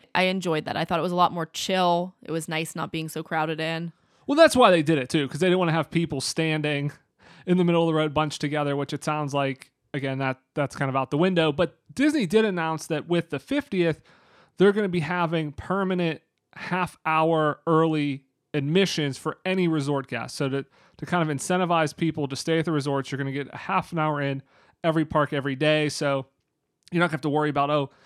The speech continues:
Speaker 2: is it Animal Kingdom's the early one today?" or, you know, Epcot, whatever. But they announced now that the evening magic hours are coming back, and this is gonna be different parks each day. It's not gonna be every park every day,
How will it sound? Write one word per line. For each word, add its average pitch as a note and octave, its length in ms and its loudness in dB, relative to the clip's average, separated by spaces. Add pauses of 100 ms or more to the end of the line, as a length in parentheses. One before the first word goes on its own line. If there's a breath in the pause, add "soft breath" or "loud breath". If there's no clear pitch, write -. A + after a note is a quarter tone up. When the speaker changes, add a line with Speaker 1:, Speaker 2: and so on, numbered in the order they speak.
(240 soft breath)
Speaker 2:
is C#3 160 -6
it C3+ 60 -8
Animal E3 260 0
Kingdom's D3+ 320 -4
the C#3+ 120 -2
early D3 180 0
one C#3+ 160 -2
today?" C#3+ 400 -2
or, C3 240 -4
you D3 80 -4
know, C3+ 100 -4
Epcot, C#3 400 -4
whatever. C#3+ 540 -2 (320)
But E3 100 -2
they E3 160 4
announced C4 480 -2
now D#3 320 -2
that C#3+ 300 -2 (340)
the E3 240 -2
evening A#3+ 380 2
magic D3+ 340 -2
hours C#3 320 0
are C#3 60 -4
coming D3 240 -6
back, C#3+ 240 -2
and D#3+ 100 0
this A3 140 0
is G3+ 120 -4
gonna F#3 240 -2
be F3+ 360 -4
different E3 600 -4
parks - 360 -2
each E3 300 -8
day. D3 340 -2
It's D#3 140 -8
not D3 160 -2
gonna D3 100 -6
be C#3+ 120 -6
every D3+ 280 -2
park D3 260 -4
every D3+ 240 -2
day, D#3 240 0